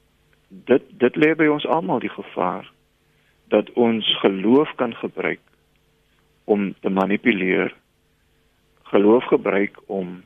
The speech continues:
te, vir, vir selfverryking, eh, en geloof gebruik om, om op 'n manier ons mag te gebruik oor ander. En, en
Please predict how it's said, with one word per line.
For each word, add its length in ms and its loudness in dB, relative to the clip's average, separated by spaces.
te, 140 -6
vir, 220 0
vir 100 -4
selfverryking, 920 -2
eh, 280 4
en 120 -4
geloof 320 4
gebruik 420 0
om, 220 0
om 320 -4
op 180 -18
'n 100 -2
manier 480 4
ons 180 -2
mag 420 -4
te 100 0
gebruik 400 -2
oor 380 0
ander. 380 -14
En, 340 0
en 280 0